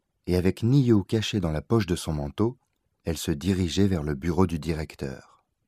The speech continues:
Ce dernier lui expliqua qu'elle allait quitter le pensionnat, et qu'un monsieur prendrait soin d'elle. Puis elle suivit le directeur jusqu'à la grille de l'école où attendait un véhicule. Le chauffeur du véhicule la regarda attentivement,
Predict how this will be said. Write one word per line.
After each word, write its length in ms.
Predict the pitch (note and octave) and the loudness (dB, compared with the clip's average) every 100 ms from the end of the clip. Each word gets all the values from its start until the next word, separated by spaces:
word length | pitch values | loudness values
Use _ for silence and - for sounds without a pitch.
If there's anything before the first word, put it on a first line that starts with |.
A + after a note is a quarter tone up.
| _ _ _ _ _ _ _ _ | _ _ _ _ _ _ _ _
Ce 160 | - E2 | -8 -4
dernier 500 | D#2 D2+ D#2+ F#2+ C#3+ - _ _ _ _ _ | -2 -2 -2 -2 -4 -10 _ _ _ _ _
lui 160 | E2 F#2 | -2 2
expliqua 480 | G2+ - B2+ A2+ D3 | 2 0 -4 0 0
qu'elle 200 | B2 G#2 | 2 2
allait 180 | G2 G2 | 2 0
quitter 240 | C3 B2+ | -2 -2
le 60 | A2 | -2
pensionnat, 580 | G#2 - G2+ D#2+ C2+ - _ _ _ _ _ _ | -4 -2 -2 -2 -6 -14 _ _ _ _ _ _
et 60 | - | -4
qu'un 160 | F#2 | 0
monsieur 320 | E2+ F#2+ - A#2+ | 2 0 0 -2
prendrait 340 | - F#2 E2+ | 0 0 0
soin 220 | - E2+ | -2 -2
d'elle. 400 | D#2 C#2 C2+ C2+ _ _ _ _ _ _ _ _ _ _ _ _ | -2 -4 -6 -14 _ _ _ _ _ _ _ _ _ _ _ _
Puis 160 | - E2+ | -2 0
elle 140 | D2+ | 0
suivit 360 | - F2+ D2+ E2 | -4 -4 -2 -2
le 120 | D2+ | -2
directeur 500 | D2 D#2+ D#2 F2 D#2 | -2 -4 -4 -4 -4
jusqu'à 320 | D2 - D#2+ | -6 -8 -6
la 100 | D2 | -6
grille 220 | C#2+ E2 | -4 -6
de 80 | D2+ | -4
l'école 540 | C#2+ C#2+ - G2 B2 - | -4 -4 -2 -2 -2 -6
où 120 | D#2+ | -4
attendait 320 | D#2+ F2 E2+ F2+ | -4 -2 0 0
un 60 | |
véhicule. 560 | D#2 D2 - C#2 - - _ _ _ _ _ _ _ _ _ _ _ _ _ _ _ _ | 0 -6 -8 -12 -12 -20 _ _ _ _ _ _ _ _ _ _ _ _ _ _ _ _
Le 140 | F#2 | -2
chauffeur 400 | F#2+ B2+ - B2+ | 0 -2 -2 -2
du 100 | F#2+ | 0
véhicule 520 | F2+ F#2 F2+ - F#2 D#2+ | 2 2 2 0 -2 0
la 160 | D2+ | -4
regarda 540 | D2 E2+ E2 C#2+ D2 - | -4 -2 -2 -4 -6 -6
attentivement, 760 | D#2 - D#2+ - C#2+ D2 G#2+ | -8 -8 -8 -8 -8 -4 -6